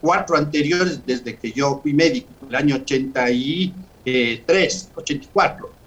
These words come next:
Entonces dices, eh, eh, tengo diecisiete programas de salud y la desnutrición sigue igual. Entonces, bajo esa visión, si seguimos pensando que la desnutrición tiene que manejar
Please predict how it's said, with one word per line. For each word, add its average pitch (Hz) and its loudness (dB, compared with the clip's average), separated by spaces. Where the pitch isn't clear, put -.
Entonces 160 2
dices, 170 -2
eh, 143 2
eh, 180 0
tengo 190 4
diecisiete 190 0
programas 175 0
de 143 -4
salud 175 2
y 147 2
la 143 0
desnutrición 143 -4
sigue 143 -4
igual. 156 0
Entonces, 165 2
bajo 165 2
esa 247 4
visión, 214 -2
si 156 -8
seguimos 196 0
pensando 185 0
que 156 -2
la 160 2
desnutrición 160 0
tiene 233 0
que 185 0
manejar 156 -2